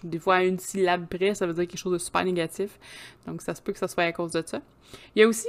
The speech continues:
un chiffre quand même assez, euh, populaire, euh, qui est le six six six, donc le, le chiffre de la bête,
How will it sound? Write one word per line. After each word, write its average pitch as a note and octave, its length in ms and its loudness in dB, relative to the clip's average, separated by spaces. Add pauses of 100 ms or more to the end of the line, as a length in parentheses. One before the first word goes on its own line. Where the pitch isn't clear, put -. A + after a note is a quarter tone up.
un C4+ 120 8
chiffre F4+ 320 0
quand F#3+ 140 4
même A#3 220 2
assez, G#3+ 380 0
euh, F3+ 320 6
populaire, A#3 600 4
euh, F#3 160 0
qui F#3+ 260 -4
est - 20 0
le F3 220 0
six - 280 -4
six - 320 -2
six, - 480 -6
donc F#3 280 -2
le, F3 140 0 (360)
le G3+ 140 10
chiffre - 560 -4
de F3+ 100 -2
la E3+ 140 -2
bête, A3 480 -4